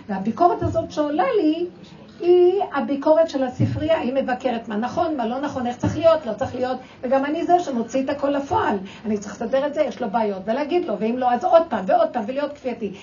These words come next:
ואת זה אני צריך לסדר את זה, ואני צריך, אני צריך לסדר את העולמות, שאלו יהיו פה, ואלו יהיו פה, ושזה לא יפה ככה, וזה ככה, ואני השוטר של הבריאה, בקיצור,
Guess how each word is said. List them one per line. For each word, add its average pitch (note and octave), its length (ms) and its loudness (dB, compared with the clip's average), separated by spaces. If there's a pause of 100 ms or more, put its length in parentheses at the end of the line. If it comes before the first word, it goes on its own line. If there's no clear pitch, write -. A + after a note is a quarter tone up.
(120)
ואת C4+ 180 0
זה F4+ 140 6
אני D#4 140 -2
צריך A3 160 -16
לסדר C4 300 -6
את D4 80 -4
זה, C#4 100 -6
ואני C#4 160 -6
צריך, E4 160 -4
אני E4 80 -6
צריך A4+ 180 -10
לסדר D4+ 280 0
את D4+ 100 -2
העולמות, E4 420 2 (220)
שאלו A3+ 320 -6
יהיו D#4 220 -8
פה, D#4+ 120 2 (300)
ואלו G3 180 -8
יהיו B3 200 -10
פה, F#3+ 160 -10 (220)
ושזה A3 340 -10
לא C4 80 -8
יפה D#4+ 220 -6
ככה, F4 300 -8
וזה A3+ 140 -12
ככה, B3+ 180 -16
ואני D#4+ 240 -4
השוטר C#4+ 380 0
של C4 200 -6
הבריאה, G#3+ 420 -8
בקיצור, F#3 480 -14